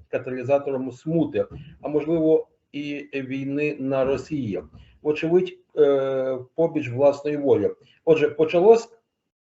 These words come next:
чи про це ще рано говорити?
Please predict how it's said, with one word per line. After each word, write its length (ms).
чи 280
про 120
це 280
ще 300
рано 300
говорити? 640